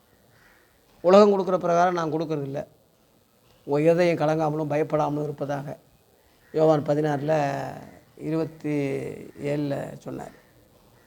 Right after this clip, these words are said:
"என் சமாதானத்தையே தர்றேன்னு" சொல்றார். அதனால பூமியில எல்லாருக்கும் சமாதானத்தை உண்டாக்க வராம ஒரு கூட்ட மக்களை பிரிச்சு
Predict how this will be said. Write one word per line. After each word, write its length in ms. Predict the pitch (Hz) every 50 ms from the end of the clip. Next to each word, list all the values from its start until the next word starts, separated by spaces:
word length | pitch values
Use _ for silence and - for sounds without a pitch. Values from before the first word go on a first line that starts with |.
| _ _ _ _ _ _ _ _ _ _ _ _ - - _ _ -
"என் 260 | - 151 180 175 -
சமாதானத்தையே 600 | 180 170 180 185 185 185 180 180 175 - - 190
தர்றேன்னு" 380 | 180 - 156 165 143 139 135 139
சொல்றார். 260 | - - - - - - _ _ _ _ _ _ _ _ - -
அதனால 560 | - 143 139 147 160 180 190 180 151 143 143 143 143
பூமியில 320 | 165 196 233 247 254 247 240
எல்லாருக்கும் 540 | 233 220 196 202 226 240 247 254 247 254
சமாதானத்தை 580 | 214 214 214 220 220 220 220 214 214 208 190 208
உண்டாக்க 320 | 196 190 185 190 185 165
வராம 640 | 175 165 156 156 151 147 147 151 160 165 165 165 - - - - _ _ _ _ _ - - - -
ஒரு 160 | - 202 202
கூட்ட 240 | 180 208 233 214 220
மக்களை 320 | 190 196 190 196 226 214 156
பிரிச்சு 540 | - 175 185 175 - - 147 139 143 147